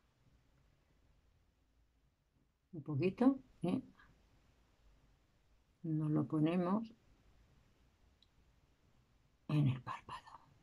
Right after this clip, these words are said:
Yo siempre os digo, los primers para mí son fundamentales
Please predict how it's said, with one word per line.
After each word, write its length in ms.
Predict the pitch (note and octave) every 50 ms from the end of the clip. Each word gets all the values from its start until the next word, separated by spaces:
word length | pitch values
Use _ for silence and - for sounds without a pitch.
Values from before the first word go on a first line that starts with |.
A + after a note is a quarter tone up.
| - - - - _ _ _ - _ -
Yo 180 | - D3+ D3 C3
siempre 340 | - - C#3 C3+ C3 C3 C3+
os 100 | C3 B2+
digo, 280 | D#3 F#3+ G3 G3+ A3+
los 160 | G#3+ F#3 C3+ -
primers 420 | - C#3 D3+ C#3+ C#3+ C#3 C3+ C3
para 180 | C3 C3+ C3 C3
mí 140 | C#3 C#3+
son 180 | C3+ - C#3 C3+
fundamentales 1000 | - C3+ C3 B2+ B2+ B2 B2 B2 B2 B2+ D3 E3+ F#3+ G#3 A#3 B3 B3+ B3+ - -